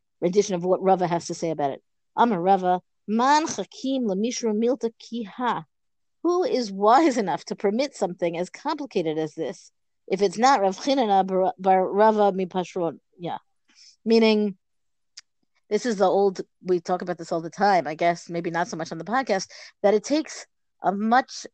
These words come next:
more, a, a lot more wisdom to be able to be makil, to gi-, be able to give the more lenient position, right? You have to know more to be able to say, "That's not a problem." Because on the surface of it, it certainly looks like a problem. And that's Rava's point, right?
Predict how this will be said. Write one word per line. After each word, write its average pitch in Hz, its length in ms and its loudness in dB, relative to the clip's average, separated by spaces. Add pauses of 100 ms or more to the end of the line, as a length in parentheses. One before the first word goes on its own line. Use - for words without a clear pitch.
more, 202 600 -2 (300)
a, 208 180 2 (120)
a 208 100 4
lot 247 260 2
more 233 200 2
wisdom 208 500 -4
to 190 100 -14
be 190 320 -4
able 196 200 -4
to - 80 -6
be 175 140 -4
makil, 185 440 -4 (360)
to 196 100 0 (140)
gi-, 202 280 -4
be 196 380 -2
able 240 160 -2
to 220 100 -12
give 208 180 2
the 185 120 0
more 190 220 0
lenient 214 440 -2
position, 202 560 -2 (360)
right? 185 140 2
You 190 60 2
have 233 280 -2
to 202 80 2
know 226 300 4
more 226 360 2
to 190 120 -12
be 208 140 4
able 196 160 2
to 196 60 -12
say, 208 340 2 (260)
"That's 233 420 2
not 196 260 0 (180)
a 180 60 0
problem." 170 460 -2 (260)
Because 208 260 4
on 196 100 2
the 190 80 0
surface 247 360 2
of 180 120 -2
it, 185 100 -2
it 196 120 -4
certainly 233 260 2
looks 262 260 -2
like 214 180 -2 (180)
a 190 40 -10
problem. 156 400 -2 (320)
And 202 160 4
that's 254 160 4
Rava's 214 320 4
point, 233 320 -4
right? 196 180 2